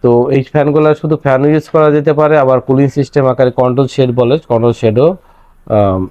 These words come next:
কন্ট্রোল শেড আকারেও, আহ, ইউজ করা যায়। <clears throat> কন্ট্রোল শেড করে একপাশে প্যাড থাকে, একপাশে ফ্যান থাকে, এবং according to size অনুসারে কতগুলো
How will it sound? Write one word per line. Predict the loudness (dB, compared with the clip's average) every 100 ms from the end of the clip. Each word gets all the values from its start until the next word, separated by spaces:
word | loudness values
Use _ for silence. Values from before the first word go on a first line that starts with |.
| _ -2
কন্ট্রোল | 0 0
শেড | 0 0
আকারেও, | 0 0 0 0 -2 -4
আহ, | -2 0
ইউজ | 0 0 -2
করা | -4 -4 -4
যায়। | -10 -14
<clears throat> | -12 -10 -12 _ -20 _ _ _ -4
কন্ট্রোল | 0 0
শেড | -2 -2
করে | 0 0
একপাশে | 0 -2 -2
প্যাড | -2 -2 -2
থাকে, | -2 0
একপাশে | -2 -2 -2
ফ্যান | -2 -2 -2
থাকে, | -2 -4 -4 -8 _ _ _ _ -2
এবং | 0
according | 2 2 0 0 0
to | -2
size | 0 0 2 2
অনুসারে | 0 0 -2 0
কতগুলো | 0 0 2 0